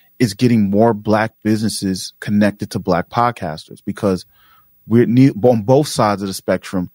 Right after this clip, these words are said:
neither is capitalizing off of the platforms that, that, that the wonderful side of the platforms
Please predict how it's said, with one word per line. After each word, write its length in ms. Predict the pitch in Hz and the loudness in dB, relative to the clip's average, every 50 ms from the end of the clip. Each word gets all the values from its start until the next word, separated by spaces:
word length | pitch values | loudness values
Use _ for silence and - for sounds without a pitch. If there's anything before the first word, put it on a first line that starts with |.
| _ _ _ _ _ _ _ - | _ _ _ _ _ _ _ -4
neither 500 | 95 95 104 117 127 135 127 127 117 107 | -2 2 4 4 4 4 4 2 2 0
is 100 | 98 - | -2 -4
capitalizing 1000 | - - 135 131 131 - 117 107 101 98 95 95 92 90 87 90 87 90 90 - _ _ _ _ _ _ _ _ _ _ _ _ | -4 -4 -4 -4 -4 -4 -6 -6 -4 -2 -2 -2 -2 -4 -4 -6 -6 -6 -8 -12 _ _ _ _ _ _ _ _ _ _ _ _
off 260 | - 110 110 - - 110 | 0 2 2 0 0 0
of 240 | 101 92 - - | 0 0 -2 -6
the 80 | - 104 | -10 -12
platforms 680 | - - - 127 120 104 - - - 104 101 98 98 95 | -10 -4 -2 0 0 0 -2 -4 -8 -8 -8 -8 -8 -6
that, 160 | - 101 92 - - _ | -6 -6 -6 -6 -8 _
that, 260 | - 104 95 - _ - | -4 -4 -4 -4 _ -4
that 160 | 101 95 - _ - - _ _ _ | -4 -4 -6 _ -16 -20 _ _ _
the 80 | - 104 | -2 -2
wonderful 640 | 92 98 113 127 143 156 147 135 - - 110 95 - - | 0 2 4 4 4 4 2 -2 -4 -6 -10 -10 -10 -12
side 280 | - - - 104 98 101 | -8 -4 -2 0 0 0
of 60 | 98 | -2
the 80 | 95 95 | -6 -6
platforms 600 | - - 101 95 82 - - 98 92 85 - | -2 0 0 0 -2 -2 -4 -4 -4 -4 -6